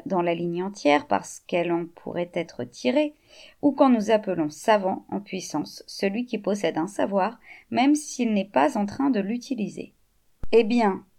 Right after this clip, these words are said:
cette autre façon d'exister est l'existence en acte. La notion d'acte que nous proposons peut être élucidée par l'induction, à l'aide d'exemples particuliers, sans qu'on doive chercher à tout définir,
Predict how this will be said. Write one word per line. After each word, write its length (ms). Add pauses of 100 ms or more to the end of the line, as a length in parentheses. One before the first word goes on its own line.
(160)
cette 320
autre 260
façon 320
d'exister 680 (280)
est 80
l'existence 800 (140)
en 160
acte. 480 (1120)
La 100
notion 320
d'acte 460
que 80
nous 120
proposons 560
peut 220
être 300
élucidée 640
par 260
l'induction, 760 (500)
à 120
l'aide 220
d'exemples 680
particuliers, 920 (320)
sans 200
qu'on 160
doive 300
chercher 600
à 140
tout 200
définir, 640